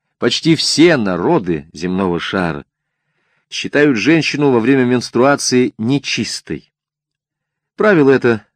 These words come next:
так постоянно, что незачем даже подтверждать его рядом примеров. Мы ограничимся только несколькими интересными по своим особенностям.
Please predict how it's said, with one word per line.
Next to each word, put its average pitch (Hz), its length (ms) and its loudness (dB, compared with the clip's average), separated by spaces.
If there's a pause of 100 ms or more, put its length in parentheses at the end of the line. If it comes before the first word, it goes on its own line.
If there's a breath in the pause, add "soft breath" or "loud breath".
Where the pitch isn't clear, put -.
так 202 160 0
постоянно, 90 480 0
что 104 200 -2
незачем 117 400 -4
даже 87 180 -4
подтверждать 95 640 -2
его 82 120 -2
рядом 78 280 -4
примеров. 69 540 -16 (500)
Мы 220 140 6
ограничимся 151 520 0
только 156 240 0
несколькими 104 840 0
интересными 113 800 0
по 104 120 -8
своим 95 320 -2
особенностям. 76 720 -8